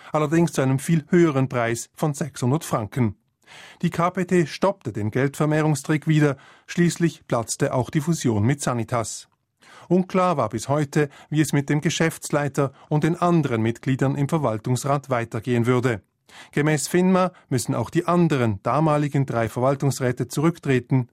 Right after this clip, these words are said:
per sofort. Der Geschäftsleiter der K P T kommt ungeschoren davon.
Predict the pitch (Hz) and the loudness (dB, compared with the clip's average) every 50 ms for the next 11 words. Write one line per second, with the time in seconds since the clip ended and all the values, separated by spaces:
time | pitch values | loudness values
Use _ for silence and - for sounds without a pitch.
0 | _ - 165 156 - - 139 110 - 131 113 107 101 - - - _ _ _ _ | _ -4 -4 -2 0 -2 -2 -2 0 0 -2 -2 -4 -8 -14 -20 _ _ _ _
1 | _ _ _ _ _ - - 107 - 107 - - 151 156 - - - 165 156 151 | _ _ _ _ _ -12 -12 -10 -8 -6 -2 -2 -2 -2 -2 -4 -4 -4 -2 -2
2 | - 147 160 147 - - 147 139 - 147 139 - 151 139 135 135 - _ _ _ | -4 -4 -4 -4 -2 -2 -2 -2 -2 -4 -4 -2 -2 -2 -2 -4 -8 _ _ _
3 | _ - - 160 160 - - 127 104 95 120 113 - 117 110 101 117 117 165 160 | _ -6 -4 -4 -4 -4 -2 -2 -2 -2 -2 0 0 0 2 2 2 0 0 0
4 | - 135 120 110 98 92 | 0 -2 -2 -2 -4 -6